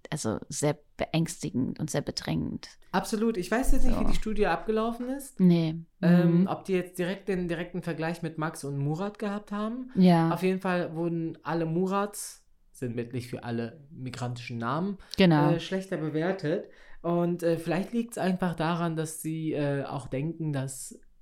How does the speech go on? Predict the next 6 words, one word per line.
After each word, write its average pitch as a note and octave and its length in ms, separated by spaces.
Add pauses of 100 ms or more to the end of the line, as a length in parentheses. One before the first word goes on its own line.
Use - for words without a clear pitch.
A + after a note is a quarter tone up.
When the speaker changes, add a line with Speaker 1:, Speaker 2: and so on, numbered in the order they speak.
(240)
Speaker 2:
ähm, C3+ 300 (340)
die, D3+ 120
in C#3+ 180
den C3+ 120
Familien, D3 760 (640)
äh, B2 280